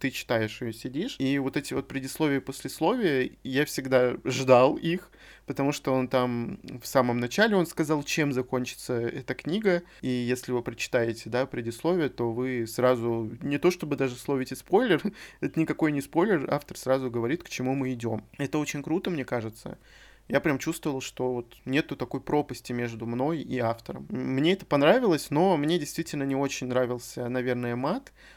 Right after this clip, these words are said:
потому что он не везде был вообще к месту. То есть он был как будто бы просто так, э, иногда чувствовалось. Плюс мне не очень понравились, м, ну вот, типа, придуманная нецензурная брань, вот эти вот постоянные «о четыре дочери» вот какие-нибудь.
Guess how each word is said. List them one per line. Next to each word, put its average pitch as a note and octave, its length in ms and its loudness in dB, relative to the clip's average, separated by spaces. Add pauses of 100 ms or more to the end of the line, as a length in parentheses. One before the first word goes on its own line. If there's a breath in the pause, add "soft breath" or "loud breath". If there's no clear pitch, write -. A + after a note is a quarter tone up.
(120)
потому D#3+ 260 -2
что D#3+ 220 -4
он D#3 180 0
не D#3 100 0
везде C3+ 460 -2
был B2 240 -2
вообще A#2 400 -4
к - 100 -14
месту. D3 600 -2 (420 soft breath)
То - 60 -6
есть C3+ 120 -2
он C#3 120 0
был C#3 100 0
как C3+ 180 -4
будто C3+ 220 -6
бы A#2+ 120 -2
просто C3+ 360 -2
так, C3 380 0
э, B2+ 260 -2
иногда B2+ 540 4
чувствовалось. A#2+ 640 -6
Плюс F3+ 260 2
мне C#3+ 120 -2
не C#3 100 0
очень C#3+ 260 -2
понравились, A#2+ 840 -2 (100)
м, A#2 400 -8 (100)
ну C#3 180 -2
вот, C3 140 -2 (360)
типа, D#3 320 0 (340)
придуманная D3+ 640 2
нецензурная B2 680 -2
брань, E3+ 340 4 (500 loud breath)
вот C3 160 -2
эти D3 200 -2
вот A#2+ 240 -2
постоянные B2+ 680 0
«о C#3+ 200 6
четыре B2 360 -2
дочери» D#3+ 520 2
вот D3+ 160 0
какие-нибудь. C3 720 -4